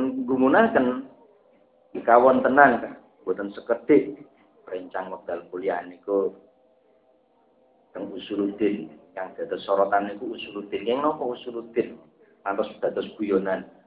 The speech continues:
Ati-ati ya nak nang Usuluddin, iso Uculuddin. Usuluddin dadi Ucu-,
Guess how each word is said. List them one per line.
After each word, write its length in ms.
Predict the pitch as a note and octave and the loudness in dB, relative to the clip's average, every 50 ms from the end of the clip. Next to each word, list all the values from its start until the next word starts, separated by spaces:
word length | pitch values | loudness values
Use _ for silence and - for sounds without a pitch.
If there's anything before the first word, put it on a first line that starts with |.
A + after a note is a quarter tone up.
| - - | -8 -8
Ati-ati 640 | F2+ - - A2+ G#2+ G#2+ G2+ G2+ G2+ G#2+ A2+ B2 G#2+ | -8 -6 -4 -2 0 2 0 0 -2 -2 2 4 4
ya 80 | G2 | 4
nak 160 | G2+ G2+ G2+ G2+ | 4 0 -4 -6
nang 160 | G2 G2 - - | -8 -10 -10 -12
Usuluddin, 560 | - - - G#2 G#2 G2+ G2+ - G#2+ G2+ G2 G2+ | -16 -20 -16 -10 -10 -10 -6 -4 -4 -4 -4 -4
iso 200 | - - - A2 | -10 -4 -4 -4
Uculuddin. 800 | G#2 G#2+ G#2+ - A#2 A2 G#2+ G#2+ G#2 - - - F#2+ - - - - _ _ _ _ _ _ _ _ _ _ _ _ _ _ _ _ _ _ _ _ _ _ _ | -4 -4 -14 -10 -8 -6 -4 -4 -6 -8 -8 -6 -6 -6 -6 -10 -18 _ _ _ _ _ _ _ _ _ _ _ _ _ _ _ _ _ _ _ _ _ _ _
Usuluddin 880 | - A#2+ A#2+ A2+ A2+ - - B2 A#2 A2+ A#2 A2+ A#2 A2+ A2 G#2 G2+ - | -2 0 0 0 0 -2 -2 -2 0 2 0 0 2 6 6 6 6 6
dadi 320 | G#2 F#2 F#2 - A#2 B2+ | 2 0 0 0 -6 -6
Ucu-, 560 | - A#2+ G#2 G2+ - - B2+ C#3+ F3 - - | -4 -4 -6 -6 0 2 4 4 4 2 0